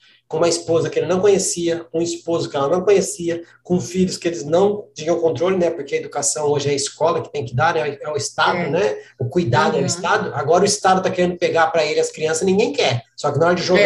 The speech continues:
Speaker 2: É.
Speaker 1: pro Estado, né? Não sei, é um rolo, né? Ai, isso. Mas estourou agora na pandemia, né? E o que, eu acredito que vocês, vocês aí, terapeutas, psicanalistas, psicólogos e blá, blá, blá, vocês, né?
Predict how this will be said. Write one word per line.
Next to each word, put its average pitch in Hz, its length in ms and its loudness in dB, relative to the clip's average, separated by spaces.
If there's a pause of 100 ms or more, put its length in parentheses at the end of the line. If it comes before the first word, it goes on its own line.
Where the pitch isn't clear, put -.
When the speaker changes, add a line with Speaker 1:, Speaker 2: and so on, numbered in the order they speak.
(140)
Speaker 2:
É. 175 40 -8
Speaker 1:
pro 175 80 -6
Estado, 202 480 0
né? 208 220 2
Não 240 220 -2
sei, 170 160 -2
é 175 60 6
um 202 80 6
rolo, 170 260 4
né? 185 240 2
Ai, 180 240 2
isso. - 180 -8 (1300)
Mas 151 800 2
estourou 226 460 6
agora 208 320 4
na - 40 -2
pandemia, 233 420 4
né? 147 200 2
E 143 80 2
o - 80 0
que, 165 140 -6
eu 180 180 2
acredito 190 680 0
que 240 180 -8
vocês, 208 420 2
vocês 185 400 4
aí, 180 100 4
terapeutas, 170 680 2
psicanalistas, 156 1160 -2
psicólogos 151 760 2
e 135 60 4
blá, 160 220 2
blá, 165 160 4
blá, 156 200 2
vocês, 202 560 0
né? 180 300 0